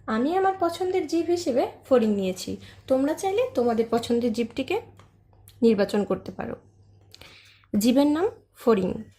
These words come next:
শারীরিক গঠন: বৃহৎ যৌগিক চোখ, দুই জোড়া শক্তিশালী ও স্বচ্ছ পাখা, দীর্ঘায়িত সরু দেহ, ছয়টি পা, শরীরের তুলনায় বড় আকৃতির মাথা,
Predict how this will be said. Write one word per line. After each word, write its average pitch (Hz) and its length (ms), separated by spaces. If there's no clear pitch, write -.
শারীরিক 285 580
গঠন: - 380
বৃহৎ 226 500
যৌগিক 220 520
চোখ, 330 240
দুই 220 280
জোড়া 220 300
শক্তিশালী 254 680
ও - 120
স্বচ্ছ 226 340
পাখা, 302 320
দীর্ঘায়িত 240 580
সরু 254 320
দেহ, 202 180
ছয়টি 220 400
পা, 185 160
শরীরের 254 540
তুলনায় 392 440
বড় 226 260
আকৃতির 277 500
মাথা, 196 360